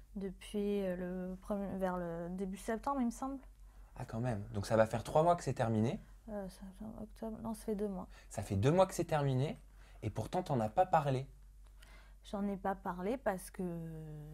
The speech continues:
Speaker 1: ça m'a fait beaucoup de mal.
Speaker 2: Tu te sentais pas prête ?
Speaker 1: Et je le suis toujours pas.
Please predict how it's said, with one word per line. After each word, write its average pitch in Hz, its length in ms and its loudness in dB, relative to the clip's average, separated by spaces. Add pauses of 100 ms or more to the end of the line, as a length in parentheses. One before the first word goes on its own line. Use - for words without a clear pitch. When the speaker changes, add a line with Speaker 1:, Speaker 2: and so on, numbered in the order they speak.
(580)
Speaker 1:
ça 180 100 -8
m'a 170 160 -6
fait - 160 -12
beaucoup 175 280 -4
de 214 60 2
mal. 320 160 4 (560)
Speaker 2:
Tu - 140 -2
te - 60 -8
sentais 127 240 0
pas 131 140 4
prête ? - 400 -2 (1500)
Speaker 1:
Et 185 200 -8
je 175 40 -8
le 180 60 -8
suis 185 180 -10
toujours 185 260 -10
pas. 240 220 2